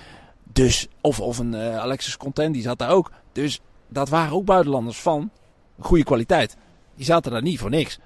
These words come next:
Die hebben hun aandeel geleverd, maar ze kunnen ook zelf, eh, ja, scoren. En dat is uiteindelijk nu een beetje, eh, ja, we, we pompen geld ergens in en dan gaan we de buitenlanders steunen. Maar dat dacht ik bij mezelf, kijk, als het nou zo is dat we bij een,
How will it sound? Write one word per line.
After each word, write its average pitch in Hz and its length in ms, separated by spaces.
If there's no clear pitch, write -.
Die 123 140
hebben 156 240
hun 123 240
aandeel 165 320
geleverd, 98 300
maar 175 140
ze 156 100
kunnen 107 240
ook 139 160
zelf, 196 360
eh, - 800
ja, 113 440
scoren. 147 420
En 123 140
dat 170 180
is 202 80
uiteindelijk 175 480
nu 156 200
een 156 100
beetje, 139 560
eh, 107 380
ja, 120 500
we, 120 160
we 120 400
pompen 147 280
geld 143 240
ergens 143 280
in 151 160
en - 60
dan 143 100
gaan 143 140
we 147 80
de 127 60
buitenlanders 143 640
steunen. 143 380
Maar 107 80
dat 120 120
dacht 135 220
ik 131 60
bij 127 100
mezelf, 113 320
kijk, - 220
als 120 160
het 131 100
nou 120 160
zo 107 140
is 113 340
dat 120 200
we 117 140
bij 107 220
een, 92 260